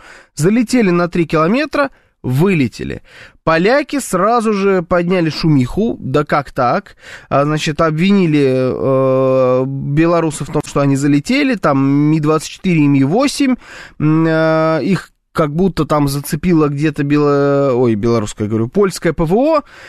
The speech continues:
и вот да как так. М, все это ложится великолепно на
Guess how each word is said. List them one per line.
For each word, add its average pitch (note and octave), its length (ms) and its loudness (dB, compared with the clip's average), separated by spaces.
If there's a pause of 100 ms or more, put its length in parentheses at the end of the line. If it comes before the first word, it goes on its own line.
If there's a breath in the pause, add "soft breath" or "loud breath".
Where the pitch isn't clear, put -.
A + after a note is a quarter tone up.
(140)
и D#3 100 2
вот A#3+ 240 2
да F3 100 -2
как A3+ 220 -2
так. - 380 -6
М, D#3 280 0
все D#4+ 240 0
это E4 260 0
ложится G#3+ 680 0
великолепно D#3 840 -2
на C4+ 560 0